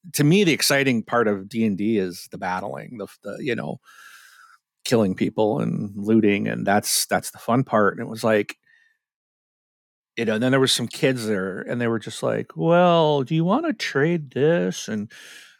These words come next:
what kind of stuff is at the shop? And can I buy a crossbow?" And I'm just like, you know, the D M's trying to be nice about, "Well, you're in a farming town. They,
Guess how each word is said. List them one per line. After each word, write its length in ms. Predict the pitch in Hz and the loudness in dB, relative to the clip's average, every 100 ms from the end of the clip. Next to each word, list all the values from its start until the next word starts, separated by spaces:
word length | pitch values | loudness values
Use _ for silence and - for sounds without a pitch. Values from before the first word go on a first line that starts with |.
| _ _ _ - - | _ _ _ -20 -14
what 380 | 131 127 - - | -6 0 0 2
kind 240 | 247 285 | 0 2
of 80 | 254 | 0
stuff 540 | - 160 185 185 - | 0 2 2 0 -4
is 200 | 190 170 | -4 -2
at 100 | 175 - | -4 -4
the 220 | - 175 165 | 0 2 2
shop? 580 | - 110 117 127 123 | -2 0 4 4 0
And 160 | 127 127 | -4 -6
can 160 | - 127 | -4 -2
I 80 | 131 | -2
buy 300 | - 135 185 | -2 0 2
a 120 | 202 | 0
crossbow?" 1040 | - - 113 135 139 - 117 127 127 131 123 | -2 -2 2 2 0 -6 -4 0 2 0 -2
And 120 | 107 | -4
I'm 120 | 117 117 | -6 -6
just 220 | 127 - | -10 -4
like, 220 | 110 107 _ _ - - _ _ _ _ _ _ _ _ _ _ _ - - - | -4 -4 _ _ -20 -20 _ _ _ _ _ _ _ _ _ _ _ -20 -20 -4
you 80 | 143 | 2
know, 100 | 123 | 2
the 100 | 120 | 2
D 160 | 123 123 | 4 4
M's 200 | 117 - | 4 0
trying 220 | 120 113 | 0 2
to 40 | |
be 80 | 110 | 0
nice 340 | 107 107 107 - | 0 0 0 -2
about, 360 | 110 101 - | 0 0 -2
"Well, 160 | 127 113 | -2 0
you're 220 | 113 120 | 2 2
in 80 | 143 | 2
a 80 | 120 | 0
farming 580 | - 117 120 110 113 101 | -2 0 2 2 -2 -4
town. 440 | 110 - - 131 | -6 -6 -10 -10
They, 200 | - - | -10 -10